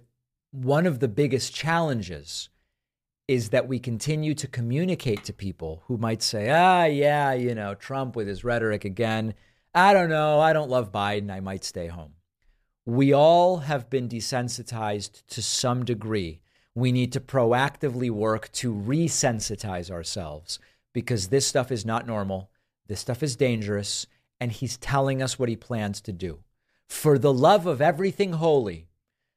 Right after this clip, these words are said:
let's not assume he won't try to do this stuff because it would be crazy to do it. He will be completely unrestrained if indeed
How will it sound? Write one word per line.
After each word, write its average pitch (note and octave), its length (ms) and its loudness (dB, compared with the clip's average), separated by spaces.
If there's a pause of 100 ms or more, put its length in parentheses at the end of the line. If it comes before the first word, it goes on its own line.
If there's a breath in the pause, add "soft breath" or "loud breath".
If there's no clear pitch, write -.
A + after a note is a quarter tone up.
(160)
let's C3+ 420 0
not D3 540 2
assume C3+ 720 -2
he A#2 240 -4
won't B2 380 0
try A#2 320 2
to A2 100 -2
do G#2 240 -6
this A#2 180 -4
stuff C3 460 -2
because B2 340 -2
it A2+ 120 -4
would G#2+ 140 -8
be G#2 100 -8
crazy A#2 480 -2
to G2 100 -4
do A2 280 0
it. E3 200 0 (340)
He C#3 200 0
will B2 160 4
be A#2 160 -2
completely D#3 1120 -4
unrestrained B2 960 0 (840)
if B2+ 220 0
indeed A2 560 -4